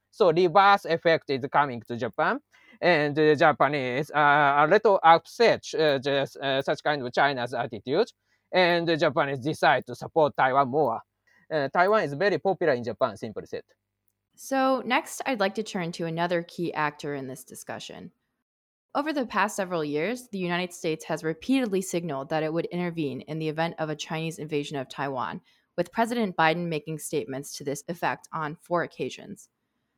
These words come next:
Speaker 2: How were these comments received in Japan? And how do you think Japan could cooperate with the U S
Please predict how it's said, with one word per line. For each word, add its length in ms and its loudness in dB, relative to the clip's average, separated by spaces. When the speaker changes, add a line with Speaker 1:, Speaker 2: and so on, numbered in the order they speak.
Speaker 2:
How 120 6
were 140 2
these 240 -4
comments 400 -4
received 300 -8
in 100 -6
Japan? 560 -8
And 300 -2
how 160 -2
do 40 2
you 140 0
think 240 -4
Japan 380 -4
could 140 -12
cooperate 600 0
with 80 -14
the 80 -8
U 180 -4
S 240 -4